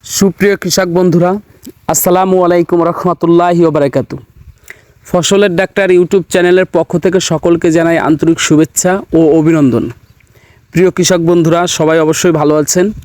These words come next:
আমিও আপনাদের দোয়া এবং ভালোবাসায় অনেকটা ভালো আছি। আজকে আপনাদের সাথে যে বিষয়টা আমি আলোচনা করব, সেটা হচ্ছে মরিচ গাছের শ্বাস ফুল আসা, আনার জন্য কী করণীয়,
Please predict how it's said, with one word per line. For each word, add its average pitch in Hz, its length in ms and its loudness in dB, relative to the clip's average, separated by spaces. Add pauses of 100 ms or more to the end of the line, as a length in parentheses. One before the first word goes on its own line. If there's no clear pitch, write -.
আমিও 151 280 0
আপনাদের 165 440 0
দোয়া 160 220 2
এবং 156 220 0
ভালোবাসায় 147 520 -2
অনেকটা 180 420 -2
ভালো 143 240 0
আছি। - 260 -4 (640)
আজকে - 320 -2
আপনাদের 202 320 0
সাথে 214 380 0
যে 185 160 2
বিষয়টা 208 420 0
আমি 208 120 0
আলোচনা 196 420 0
করব, 196 280 0
সেটা 196 300 0
হচ্ছে 196 220 0
মরিচ 190 360 2
গাছের 190 220 0
শ্বাস - 480 -4
ফুল 185 160 2
আসা, 165 560 -2
আনার 170 280 -2
জন্য 196 300 2
কী 233 120 0
করণীয়, 123 500 0